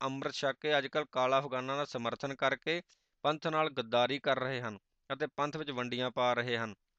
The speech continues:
ਸਿੱਖੀ ਵਿੱਚ ਘੁਸਪੈਠ ਕਰਨ ਵਾਲੇ ਸਿੱਖੀ ਸਰੂਪ ਵਾਲੇ ਕਾਮਰੇਡਾਂ ਤੋਂ ਸਿਵਾਏ ਕਿਸੇ ਗੁਰੂ ਪਿਆਰ ਵਾਲੇ ਗੁਰਸਿੱਖ ਨੇ ਅੱਜ ਤੱਕ ਅਜਿਹੀ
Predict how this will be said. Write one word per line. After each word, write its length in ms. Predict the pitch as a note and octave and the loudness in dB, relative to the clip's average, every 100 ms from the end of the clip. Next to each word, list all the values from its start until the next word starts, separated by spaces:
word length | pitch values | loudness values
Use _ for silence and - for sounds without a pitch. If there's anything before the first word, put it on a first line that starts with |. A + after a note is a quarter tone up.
| _ _ _ _ _ _ _ | _ _ _ _ _ _ _
ਸਿੱਖੀ 380 | - E3+ - G3+ | -8 -8 -4 0
ਵਿੱਚ 180 | F#3+ F#3 | 0 -2
ਘੁਸਪੈਠ 680 | - E3+ D3 - E3 C3+ E3 | -2 -2 -2 2 6 6 4
ਕਰਨ 260 | D3+ D3+ | 2 0
ਵਾਲੇ 300 | D#3 D#3 D#3 | 2 2 2
ਸਿੱਖੀ 440 | D3 - - - G#3 | 0 -8 -10 -6 -6
ਸਰੂਪ 380 | - D#3 D3+ D3+ | -4 -6 -4 2
ਵਾਲੇ 220 | D3 D3+ | 2 2
ਕਾਮਰੇਡਾਂ 640 | C3+ B2+ B2+ B2+ B2 C3+ | 0 0 0 -4 0 -2
ਤੋਂ 160 | C#3 D3 | -2 -8
ਸਿਵਾਏ 480 | - A#2 A2+ C#3 - _ _ - | -2 2 4 2 -2 _ _ -8
ਕਿਸੇ 280 | F3+ G#3+ F#3+ | 0 2 2
ਗੁਰੂ 280 | D#3 D#3 | 0 -4
ਪਿਆਰ 340 | D3 D3+ C#3 C3+ | -2 4 6 6
ਵਾਲੇ 220 | C3+ C3+ | 4 0
ਗੁਰਸਿੱਖ 400 | B2 B2 - - | -2 -6 -6 -6
ਨੇ 280 | C3 E3 C#3 _ _ _ - C3 | -4 -2 -4 _ _ _ 0 4
ਅੱਜ 140 | E3+ F3+ - | 4 2 2
ਤੱਕ 260 | E3+ - - | 2 2 -6
ਅਜਿਹੀ 440 | C#3+ C#3+ D#3+ F3+ | -2 0 0 -2